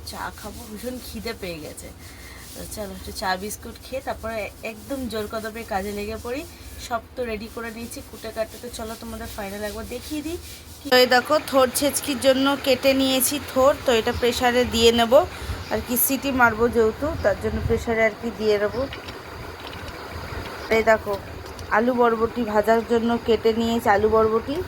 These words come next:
আর করব হচ্ছে এই যে লাউ শাকের পাতা বাটা, লাউর পাতা বাটা, লাউ শাকের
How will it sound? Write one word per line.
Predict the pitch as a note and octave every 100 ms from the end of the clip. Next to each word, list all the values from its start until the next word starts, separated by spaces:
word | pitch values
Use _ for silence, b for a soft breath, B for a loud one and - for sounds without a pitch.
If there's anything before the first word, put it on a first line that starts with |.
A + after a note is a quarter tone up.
| - - - - - - -
আর | G3 G3+ -
করব | A3+ A3+ A3+
হচ্ছে | B3 A#3+ A#3 -
এই | B3+ A#3
যে | C4+ C#4 - - - - - - - - - - - - - - - - - -
লাউ | G#3+ G#3 A3+ A#3+
শাকের | B3+ A#3+ B3 D4+ E4+ - - -
পাতা | - A3 A3
বাটা, | G3 F3+ E3+ - - - - - - G#3
লাউর | A#3 C#4 D#4+ D4
পাতা | G#3 G3
বাটা, | F#3 F3 D#3+ - - - - - - - -
লাউ | G3 A3 C4
শাকের | - A#3 A#3 D4